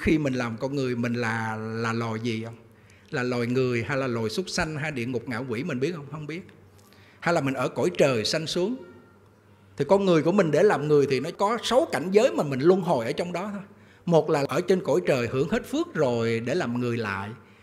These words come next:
Rồi có thể là mình người mình làm người lại.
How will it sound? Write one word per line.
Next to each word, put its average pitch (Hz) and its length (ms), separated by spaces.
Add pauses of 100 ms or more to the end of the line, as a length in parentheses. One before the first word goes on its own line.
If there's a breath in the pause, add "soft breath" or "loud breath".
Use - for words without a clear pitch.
(300 loud breath)
Rồi 120 720
có 226 80
thể 170 160
là 202 100
mình 139 280
người 147 280
mình 131 140
làm 120 300
người 120 200
lại. 107 300